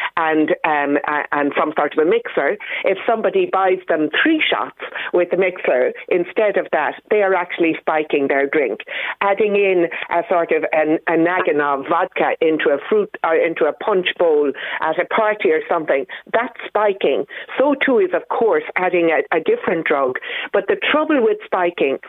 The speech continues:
is that if it is adding, um, drink or another drug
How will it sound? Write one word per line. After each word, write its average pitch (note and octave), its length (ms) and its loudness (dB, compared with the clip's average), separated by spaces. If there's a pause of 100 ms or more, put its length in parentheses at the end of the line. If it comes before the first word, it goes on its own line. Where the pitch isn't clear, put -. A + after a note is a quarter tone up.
(280)
is F#3+ 300 4
that E3 280 0 (120)
if C4+ 180 2
it C4 200 2
is F#3 240 2 (100)
adding, F#3 520 0 (340)
um, D#3+ 300 2 (640)
drink A#3 300 2 (100)
or F3+ 160 4
another F#3 420 2
drug E3 380 0